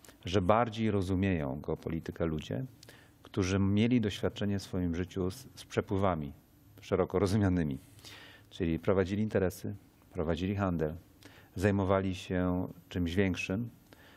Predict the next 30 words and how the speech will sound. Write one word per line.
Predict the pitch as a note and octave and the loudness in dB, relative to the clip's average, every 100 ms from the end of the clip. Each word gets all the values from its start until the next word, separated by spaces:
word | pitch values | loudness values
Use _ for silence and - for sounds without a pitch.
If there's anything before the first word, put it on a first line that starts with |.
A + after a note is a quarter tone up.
| - | -14
rozumiejąc, | - F#2+ F#2+ G2 G#2+ A2 - | -2 0 2 2 2 2 0
na | A#2 | -2
czym | - G#2 | 0 -2
polega | G2+ G2+ G2+ | 2 2 2
korelacja | - G#2 G2+ A2+ A2 G#2+ F#2+ F#2 | 2 2 4 2 0 -2 0 0
wzrostu | F#2 A2+ A2 - G#2 G#2 - G2+ | 2 2 0 -2 -4 -4 -4 -2
i | F2 E2+ - | -2 -2 -6
sił | - - A2 A#2+ | -6 0 0 0
w, | - - - - - - | -10 -20 -20 -20 -20 -20
w | |
przemieszczających | - - G2 F2+ A2 G#2 G#2 G2+ - F2+ | -6 0 2 2 2 2 2 -2 -6 -6
się | - | -6
siłach, | F2+ A2 E2+ C2+ | -2 2 2 2
to | - | -4
znaczy, | - C#2+ - - | -14 -16 -14 -10
nie | |
wiem, | C#2 - - - - | -10 -12 -20 -20 -20
w, | - - _ - | -20 -20 _ -20
w, | - _ _ - | -20 _ _ -20
w | |
transferze | - - E2+ - F2+ G2+ | -12 -4 -4 0 2 4
ludzi, | G#2 F#2+ F2 F#2 E2+ - - - - | 4 2 0 -2 -2 -8 -20 -20 -2
cargo, | - G#2 G2 E2 F2+ D#2+ | 2 2 0 2 2 2
handlu, | - G#2 F#2+ F2 F2 E2+ | 2 0 2 0 2 4
obrocie | E2+ F2+ F#2 - | 4 2 0 -2
pie-, | - - - - - _ - | -8 -10 -14 -20 -20 _ -4
pieniądzem. | G2 F2 D#2 D2 D#2 - - | 0 0 0 -4 -8 -10 -4
Podczas | A#2+ D3+ A#2 | -2 0 0
gdy | A2+ | 0
my | A2 A2 | 2 0